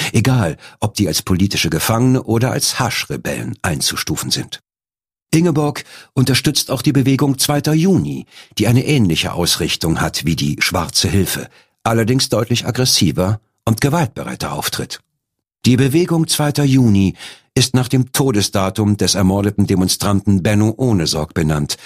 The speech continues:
und gilt als linksextremistische, terroristische Vereinigung. Im Umfeld dieser beiden linkspolitischen Gruppierungen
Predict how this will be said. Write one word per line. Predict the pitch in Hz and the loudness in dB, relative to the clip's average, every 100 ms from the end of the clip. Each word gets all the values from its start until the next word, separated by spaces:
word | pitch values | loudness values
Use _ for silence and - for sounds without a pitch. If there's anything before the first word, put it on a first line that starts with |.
| - _ _ | -20 _ _
und | 120 - | 0 2
gilt | 123 127 123 | 0 0 -2
als | 117 - | -2 0
linksextremistische, | 110 135 - - - - 95 92 - - 107 107 _ | 2 2 0 -4 -4 0 2 2 0 0 0 -2 _
terroristische | 123 117 131 107 - 92 - | -2 0 -2 -2 -4 -4 -4
Vereinigung. | 95 110 104 55 58 60 - _ _ _ _ _ _ - | -4 -2 -2 -4 -8 -10 -12 _ _ _ _ _ _ -2
Im | 143 | 0
Umfeld | 165 185 190 175 160 | 2 0 0 0 0
dieser | 156 135 131 | 0 0 0
beiden | 123 113 | 0 2
linkspolitischen | 107 110 117 - 113 107 113 113 113 | 4 4 2 0 0 2 2 2 2
Gruppierungen | 101 - 110 113 104 110 113 | 2 0 2 4 4 2 2